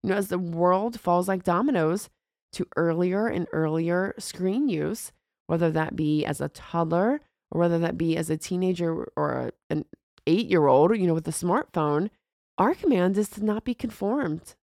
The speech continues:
to the world, but be renewed in our mind through God's word. And so those are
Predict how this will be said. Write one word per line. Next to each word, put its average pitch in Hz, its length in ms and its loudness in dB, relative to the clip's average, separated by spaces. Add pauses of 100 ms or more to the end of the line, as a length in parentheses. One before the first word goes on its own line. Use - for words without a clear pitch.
(120)
to 170 120 -10
the 165 80 -4
world, - 400 -4 (140)
but 190 120 0
be 202 220 -2 (160)
renewed 196 800 2 (460)
in 202 180 4 (100)
our 180 140 2
mind 185 480 0
through 180 320 2
God's 175 280 -2
word. 151 440 -2
And 156 120 -2
so 165 120 -4
those 214 280 0
are 190 280 4